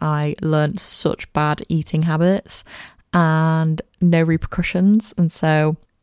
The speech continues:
I just basically had no relationship whatsoever with food. So then when I stopped at sixteen and,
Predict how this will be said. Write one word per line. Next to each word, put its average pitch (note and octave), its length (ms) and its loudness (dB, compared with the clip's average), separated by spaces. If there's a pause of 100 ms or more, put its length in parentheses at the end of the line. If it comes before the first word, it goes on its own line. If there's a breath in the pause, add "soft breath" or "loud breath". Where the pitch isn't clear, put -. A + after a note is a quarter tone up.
I E3+ 320 4
just F3+ 200 -2
basically E3+ 640 2 (300 loud breath)
had F3+ 220 0
no G#3+ 280 10
relationship E3 520 2
whatsoever D3+ 460 -2
with D3 160 -2
food. D3+ 580 0 (320 loud breath)
So - 180 -2
then F3 140 6
when F3 140 6
I E3+ 80 4
stopped - 600 0
at F3 140 0
sixteen E3+ 800 0 (460 loud breath)
and, D#3+ 680 0